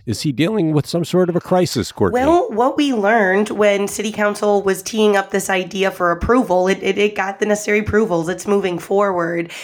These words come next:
Speaker 2: is that basically the pandemic and all the rental aid that came down from D C during the pandemic kind of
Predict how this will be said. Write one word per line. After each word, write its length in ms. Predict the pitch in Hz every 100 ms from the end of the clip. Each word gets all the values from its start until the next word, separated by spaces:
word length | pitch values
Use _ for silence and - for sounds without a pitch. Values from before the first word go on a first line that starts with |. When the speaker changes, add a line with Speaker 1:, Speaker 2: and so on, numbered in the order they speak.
| - -
Speaker 2:
is 160 | 233 214
that 500 | 233 240 240 - 214
basically 640 | 285 311 285 277 269 254
the 120 | 214
pandemic 760 | 214 202 196 185 214 226 226 214
and 100 | 185
all 120 | 190
the 100 | 208
rental 400 | 190 196 202 196
aid 220 | 185 185
that 160 | 175 -
came 220 | 208 185
down 280 | 185 175 170
from 220 | - 170
D 180 | 175 165
C 540 | - 233 214 208 208 - - _
during 340 | 226 247 214 175
the 80 | 175
pandemic 800 | 185 190 180 185 185 190 185 - - _ -
kind 380 | 269 294 320 302
of 260 | 269 226